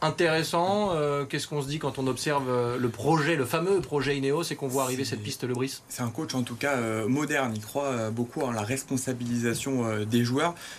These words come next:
Speaker 2: Euh, voilà, il y a un vrai accompagnement, il y a beaucoup d'échanges a-, avec les joueurs, un vrai accent aussi, euh, mis sur les matchs amicaux. Là, on va voir, hein, si, euh, Régis Lebris est, est entraîneur de, de l'O G C Nice, il va vraiment mettre l'accent sur la préparation, il fait un gros travail aussi, euh, sur la vidéo après match.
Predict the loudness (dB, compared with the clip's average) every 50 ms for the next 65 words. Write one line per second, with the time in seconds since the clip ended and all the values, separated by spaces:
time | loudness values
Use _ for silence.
0 | -6 -2 0 4 4 6 6 6 4 4 2 0 0 0 0 0 0 0 0 0
1 | 0 0 0 0 -2 -2 -2 0 -2 -2 0 2 2 2 2 2 0 0 -2 -4
2 | -6 -6 -4 -2 0 0 0 0 0 -2 -2 0 0 -2 0 -2 -2 -2 -2 -2
3 | -2 0 0 0 0 2 0 0 0 0 0 0 0 0 -2 -2 -2 -4 -4 -4
4 | -4 -4 -2 0 0 2 2 2 2 2 0 -2 0 2 2 2 2 2 2 2
5 | 2 2 2 2 0 0 0 0 -2 -4 -10 -14 -14 -16 -16 -8 -4 -2 -2 0
6 | 0 -2 -4 -2 -2 0 0 2 2 0 0 -2 -2 -2 0 0 2 2 0 0
7 | 0 -2 -2 -4 -4 -4 -2 0 0 -2 0 -2 -2 -2 0 -2 -2 -2 -2 -2
8 | -2 -2 -2 -2 -2 -2 0 0 2 2 2 2 2 2 2 0 0 0 0 -2
9 | -2 -2 0 0 0 0 0 0 0 -2 -2 -2 -2 -2 -2 -2 -4 -2 -2 -2
10 | -2 -2 -8 -14 -14 -16 -18 -8 -2 0 0 0 2 0 2 2 4 4 4 4
11 | 4 2 0 0 0 2 0 0 -2 -2 0 -2 -2 0 0 2 2 2 2 0
12 | 0 -4 -2 0 0 2 2 0 -2 -2 -2 -2 -2 -2 -4 -2 -2 -2 2 2
13 | 2 2 2 2 2 2 2 2 0